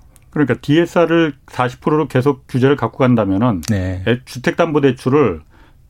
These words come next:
Speaker 1: 지-, 그 집값에 비례해서 내가 뭐 오십 프로든 육십 프로든 늘려주는 만큼 받을 수가 없는 거겠네요, 그러면은.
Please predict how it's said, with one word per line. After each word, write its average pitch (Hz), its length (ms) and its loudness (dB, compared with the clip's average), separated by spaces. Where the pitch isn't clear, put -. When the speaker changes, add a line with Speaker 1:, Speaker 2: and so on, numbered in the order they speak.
Speaker 1:
지-, - 140 -20
그 143 100 -2
집값에 139 500 -2
비례해서 131 380 2
내가 123 280 2
뭐 113 440 0
오십 117 300 -4
프로든 135 1040 0
육십 113 240 -6
프로든 135 480 0
늘려주는 151 400 2
만큼 127 480 0
받을 131 240 -4
수가 190 200 -2
없는 139 280 2
거겠네요, 147 440 2
그러면은. 92 460 -6